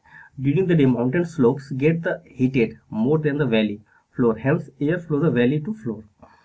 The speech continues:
Up the slope, valley bridge। After sunset, pattern is res-, reversed। होता है कि जैसे देख सकते हैं कि दिन के समय में जो है, यहाँ पर ये घाटी की अपेक्षा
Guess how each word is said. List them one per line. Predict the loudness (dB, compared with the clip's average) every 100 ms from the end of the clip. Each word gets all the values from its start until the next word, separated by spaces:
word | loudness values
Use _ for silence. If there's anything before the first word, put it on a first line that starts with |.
| _ _ _ _ -6
Up | -6 -6 -10
the | -10 0
slope, | 0 0 -2 0
valley | 2 0
bridge। | -2 -8 -14 _ -20 -10 -6
After | -4 -6 -4
sunset, | -2 -2 -4 -4 -4
pattern | -2 0 0
is | -4 -2 -4
res-, | -2 -4
reversed। | -2 0 -2 -4 -12 -20 _ _ _ _ -10
होता | -2
है | 0
कि | 0
जैसे | -2 -2
देख | 0 0
सकते | -2 -2 -4
हैं |
कि | -4 -4 -4 -4 -6 -2
दिन | 0 0
के | 0
समय | 2 2
में | 2 0
जो |
है, | -4 -4 -8 _ -10
यहाँ | -8 -6 -8 -4
पर | 0
ये | 0
घाटी | 0 -4 -6 -6
की | -6 -2
अपेक्षा | -2 -2 -4 -6 -8